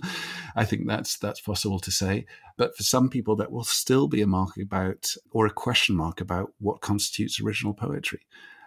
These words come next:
But Eliot has an answer to that too. And he would say that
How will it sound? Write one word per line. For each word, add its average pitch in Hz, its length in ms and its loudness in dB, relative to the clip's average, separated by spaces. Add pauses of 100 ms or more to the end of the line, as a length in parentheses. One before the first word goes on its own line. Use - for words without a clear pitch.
(100)
But - 180 -2
Eliot 110 300 6
has 110 160 0
an 117 80 4
answer 117 240 -2
to 120 60 -6
that 117 180 -4
too. 143 400 2
And 95 160 0
he 98 80 -2
would 101 100 -6
say 110 380 2
that - 340 -6